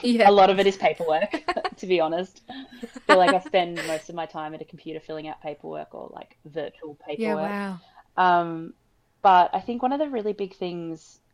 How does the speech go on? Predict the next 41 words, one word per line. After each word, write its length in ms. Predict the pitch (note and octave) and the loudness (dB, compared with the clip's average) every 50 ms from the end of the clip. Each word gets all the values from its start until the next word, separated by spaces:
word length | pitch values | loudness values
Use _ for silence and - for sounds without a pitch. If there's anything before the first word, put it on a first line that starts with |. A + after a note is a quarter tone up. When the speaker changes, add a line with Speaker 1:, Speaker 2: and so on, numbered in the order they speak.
| _ _ _ _ _ _ - | _ _ _ _ _ _ -8
Speaker 2:
that, 240 | - F3 E3 - _ _ - - | -6 -6 -6 -6 _ _ -10 -6
um, 400 | F3 E3 D#3+ D#3+ D#3 D#3 D#3 D#3+ _ | -4 -4 -4 -4 -6 -10 -14 -16 _
sort 180 | _ - E3+ E3+ | _ -16 -14 -14
of 100 | E3 _ | -14 _
came 240 | - F3+ E3+ E3 | -12 -12 -10 -8
out 300 | D#3 D#3 D#3 D3+ - - _ _ _ _ _ _ _ _ _ _ _ _ _ | -8 -8 -8 -10 -10 -12 _ _ _ _ _ _ _ _ _ _ _ _ _
from 160 | - F#3+ F#3 | -10 -10 -10
covid 480 | F3+ - - E3 E3 D3+ D#3+ E3 D#3+ D#3+ | -8 -4 -2 -2 -2 -2 -2 -4 -4 -4
was 180 | E3 D#3+ D#3 - | -8 -12 -12 -12
just 240 | - D#3+ - - | -14 -16 -14 -10
how 200 | - D#3+ D3+ - _ _ _ | -8 -8 -8 -10 _ _ _
dangerous 720 | - D3+ C#3+ D3 D3+ D#3+ E3 E3 E3 - - - - _ _ _ _ _ _ _ - | -12 -12 -10 -10 -8 -8 -8 -8 -8 -10 -18 -20 -20 _ _ _ _ _ _ _ -10
things 200 | F#3 F3+ F3 - | -8 -8 -8 -8
can 140 | - G3+ F#3+ | -8 -8 -6
be. 260 | F#3+ G3+ C4+ F#4 - _ _ _ _ _ _ _ _ - | -4 -4 -6 -6 -8 _ _ _ _ _ _ _ _ -8
Um, 520 | F3+ F3 E3 E3 D#3+ D#3 D#3 D#3 D#3 D#3 D#3+ _ _ _ _ _ _ _ | -6 -4 -2 -2 -2 -4 -6 -8 -12 -14 -18 _ _ _ _ _ _ _
Speaker 1:
Yeah, 160 | - G#3+ G3 | -14 -10 -6
Speaker 2:
like, 160 | F#3 F3 F3+ F#3 | -6 -4 -2 -2
we 80 | F#3 F3+ | -2 -2
Speaker 1:
wow. 20 | |
Speaker 2:
just, 320 | F3+ F3+ E3 - - - - | -2 -6 -12 -12 -14 -8 -4
we 60 | F3+ | 0
had 160 | F3+ F#3 F3 | 0 0 2
no 140 | F3+ F3 E3+ | 2 2 2
idea 380 | E3+ E3 D#3+ E3 E3 D#3+ D#3 D#3 | 2 2 0 -2 -4 -2 -2 -4
what 140 | D#3 - - | -4 -6 -8
this 160 | - E3 - | -10 -12 -12
thing 240 | - - D#3+ D#3 D#3 | -10 -12 -10 -8 -6
was. 280 | D3+ D#3 D#3 D3+ D3+ - | -4 -2 -2 -2 -4 -4
And 80 | D#3+ | -4
I 60 | D#3+ E3 | -4 -2
remember 240 | D#3+ E3+ E3+ E3 | -2 -4 -4 -4
when 100 | E3 E3 | -4 -4
it 100 | - - | -4 -4
first 200 | - D#3+ D#3 - | -6 -8 -8 -8
started, 340 | - - D#3 D3 D3+ D3+ D3+ | -8 -8 -6 -6 -6 -4 -4
I 120 | D3+ D3 D3 | -4 -4 -6
was 140 | D3+ - | -8 -10
just, 220 | - D#3+ - _ _ | -18 -20 -20 _ _
people 220 | - E3+ D#3 D#3+ D#3+ | -12 -12 -10 -8 -6
were 260 | D#3 D#3 D3 C#3+ | -6 -6 -6 -8